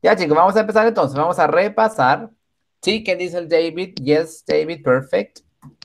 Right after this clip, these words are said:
Entonces, el objetivo de hoy, mi querido segundo, es ejercitar cómo expresar preferencia en relación a la comida,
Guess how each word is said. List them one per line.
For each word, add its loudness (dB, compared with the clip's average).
Entonces, 0
el 6
objetivo 0
de 4
hoy, 2
mi -6
querido -6
segundo, -4
es -2
ejercitar 0
cómo -8
expresar -2
preferencia -2
en -8
relación -4
a -2
la 2
comida, -8